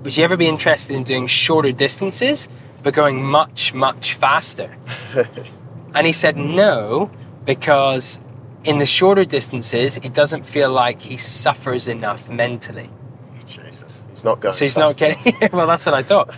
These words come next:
Speaker 2: <laughs>
Speaker 1: He's not, he's not getting what he wants from that. I kind of, I can kind of get that, 'cause it's
Speaker 2: Yeah.
Speaker 1: very different. If you run a hard marathon, if you do something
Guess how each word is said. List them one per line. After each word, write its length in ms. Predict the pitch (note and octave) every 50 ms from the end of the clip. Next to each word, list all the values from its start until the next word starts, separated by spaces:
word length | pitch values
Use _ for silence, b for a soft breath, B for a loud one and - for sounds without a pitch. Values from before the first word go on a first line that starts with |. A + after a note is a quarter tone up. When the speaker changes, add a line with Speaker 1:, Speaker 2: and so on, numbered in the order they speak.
| - -
Speaker 2:
<laughs> 140 | E3+ D#3+ -
Speaker 1:
He's 160 | D#3 D3+ D3
not, 240 | D#3+ D#3+ D#3 - - - - - - - - - - - -
he's 200 | - B2+ C#3 C#3
not 180 | E3+ F3 D#3+ -
getting 280 | F3 D#3+ D#3+ D3+ C#3+
what 120 | C#3+ C#3+ C#3+
he 100 | C#3 B2+
wants 400 | C3+ D3 D3 C3+ C#3 - - -
from 440 | - - - - D3 C#3+ C#3 B2+
that. 180 | B2 A2+ A#2 -
I 80 | - F#3
kind 260 | - - F#4 G4+ G4+
of, 100 | F#4 - - - - -
I 80 | -
can 200 | - - D4 C4+
kind 240 | B3+ D4 D4 D4 D4 B3+
of 60 | F#3
get 180 | G3+ F#3 D#3 B2+
that, 260 | C3 B2 A2 G#2+ A#2
'cause 160 | - D#3 C3+
it's 100 | D3+ B2 A#2
Speaker 2:
Yeah. 60 | A2
Speaker 1:
very 160 | G#2 A2 G#2
different. 340 | - F3+ - - E3+ D3+ B2+ B B B B B
If 100 | - A#3
you 100 | C#4 A3+
run 160 | G3 F#3 F3
a 80 | D#3
hard 580 | - - C3 C3 D#3 D3+ D3+ D3+ D3+ D3 C#3 B2 C3 B2+ - A#2
marathon, 540 | C3 C#3+ C3+ C3 B2+ B2+ B2+ - B2+ A#2 A2+
if 120 | A#2 -
you 80 | D#3 D3+
do 140 | C#3+ C#3+ C3
something 540 | - - C#3 C3 B2+ - B2+ A#2+ A#2 A2+